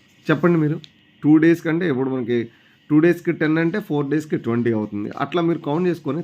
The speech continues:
థర్టీ డేస్కి ఎన్ని అవుతాయి మీరే చెప్పండి. అంటే వాళ్ళకి ఎన్ని వర్డ్స్ వస్తాయి చూసారా?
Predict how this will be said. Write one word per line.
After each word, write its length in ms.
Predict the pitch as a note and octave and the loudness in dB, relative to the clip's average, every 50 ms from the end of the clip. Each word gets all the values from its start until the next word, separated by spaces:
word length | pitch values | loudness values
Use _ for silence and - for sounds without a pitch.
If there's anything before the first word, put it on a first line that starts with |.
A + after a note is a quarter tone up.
| - - | -6 -6
థర్టీ 200 | C#3 C#3+ F3 F#3 | -6 -4 -2 0
డేస్కి 300 | F3 G3 F#3+ G3 G3 F3+ | 0 0 0 0 -2 -2
ఎన్ని 160 | E3+ F3 F3 | 0 0 0
అవుతాయి 220 | F3 E3+ F3+ E3+ | -2 -2 -4 -4
మీరే 220 | D#3+ D#3 E3+ F3 F3+ | -2 0 2 2 2
చెప్పండి. 360 | E3+ D#3+ - D#3 D3+ D#3+ F3 - _ _ _ A#2 | 2 0 -2 -6 -8 -10 -10 -14 _ _ _ -8
అంటే 180 | A#2+ C#3 D#3 | -6 -4 -4
వాళ్ళకి 340 | D3+ D3 C#3+ C#3 B2 - A2 | -4 -2 -2 -4 -4 -4 -4
ఎన్ని 180 | A2 C3+ E3 F3 | -2 -2 0 0
వర్డ్స్ 360 | C#3+ B2+ C3+ D#3+ D#3+ D#3 D#3 | 0 0 0 0 -2 -2 -2
వస్తాయి 340 | E3+ D#3 D3+ - D#3+ D#3 - - _ _ _ _ _ _ _ _ _ _ _ _ _ _ _ _ _ _ _ _ _ _ _ _ _ _ _ _ _ _ _ _ _ _ _ _ _ _ _ _ _ _ _ _ _ _ _ _ _ _ _ _ _ _ _ _ _ _ _ _ - D#3 | -4 -4 -4 -8 -12 -14 -14 -16 _ _ _ _ _ _ _ _ _ _ _ _ _ _ _ _ _ _ _ _ _ _ _ _ _ _ _ _ _ _ _ _ _ _ _ _ _ _ _ _ _ _ _ _ _ _ _ _ _ _ _ _ _ _ _ _ _ _ _ _ -2 0
చూసారా? 320 | D#3 C#3+ D#3+ D3+ B2+ - | 2 2 2 0 -2 -2